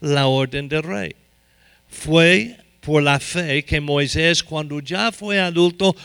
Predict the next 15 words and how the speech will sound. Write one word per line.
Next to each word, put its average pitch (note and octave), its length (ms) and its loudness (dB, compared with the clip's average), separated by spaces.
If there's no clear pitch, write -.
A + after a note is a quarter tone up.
rehusó F3 800 2
llamarse G3 640 2
hijo F3+ 420 2
de E3 120 -4
la C#3+ 200 -2
hija D3+ 420 -2
del C3+ 300 0
faraón. G#2+ 680 -4
Prefirió B2+ 1000 4
ser D3 340 0
maltratado, F#3+ 1160 -2
tener F#3 340 -2
una B3+ 300 -2
prueba. - 480 -6
Prefirió F3+ 1120 0